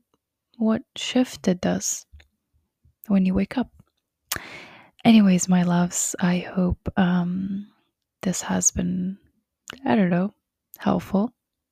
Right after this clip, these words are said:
Or even just, uh, you listening to this and joining my journey. I appreciate you and I love you for being here. And, uh, I'll see you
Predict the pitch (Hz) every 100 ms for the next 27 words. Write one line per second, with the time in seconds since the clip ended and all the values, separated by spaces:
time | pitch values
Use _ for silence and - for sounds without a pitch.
0 | _ - - - - - - - - -
1 | - - - _ _ _ 262 240 208 190
2 | 185 190 - - - 180 170 170 170 165
3 | 170 - 170 160 170 165 - 165 - 165
4 | 165 165 165 170 180 208 214 233 294 311
5 | 233 170 - - 175 - 180 180 175 175
6 | 170 170 170 165 180 175 170 - 180 170
7 | 165 180 196 202 220 254 - _ _ _
8 | _ _ _ _ _ _ - - - 190
9 | 185 185 190 185 185 190 190 - - 196
10 | 196 202